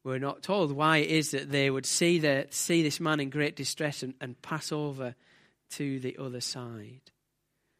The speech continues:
Maybe it's 'cause they're scared. If this man has been robbed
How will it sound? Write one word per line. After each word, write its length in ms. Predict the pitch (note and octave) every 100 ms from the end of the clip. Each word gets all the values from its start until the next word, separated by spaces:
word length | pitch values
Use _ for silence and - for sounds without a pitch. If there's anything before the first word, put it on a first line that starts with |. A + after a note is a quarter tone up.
| _ _ _ _ _ _ _ _ _ _ _ _ _ _ - -
Maybe 220 | F#3 C3
it's 160 | -
'cause 260 | - C3 -
they're 140 | B2
scared. 760 | - - - C#3+ C3+ A2+ A#2+ - _ _ _ _ _ _ _ _ _ _ _ _ _ _ _
If 140 | B2
this 200 | D3+ D3+
man 140 | C#3+ C3
has 140 | B2+
been 200 | - B2+
robbed 460 | B2+ C3 E3 F3+